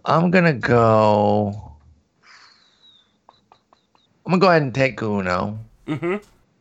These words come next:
Speaker 1: Now, have you played Uno Flip?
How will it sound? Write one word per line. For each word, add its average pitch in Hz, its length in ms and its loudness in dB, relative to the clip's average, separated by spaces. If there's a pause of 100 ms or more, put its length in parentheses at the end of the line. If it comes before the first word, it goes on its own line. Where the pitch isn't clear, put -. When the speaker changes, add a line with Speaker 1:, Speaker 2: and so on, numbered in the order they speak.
(300)
Speaker 1:
Now, 117 340 -2
have 120 240 -8
you 165 120 -6
played 196 360 -2 (100)
Uno 143 360 -4
Flip? - 500 -4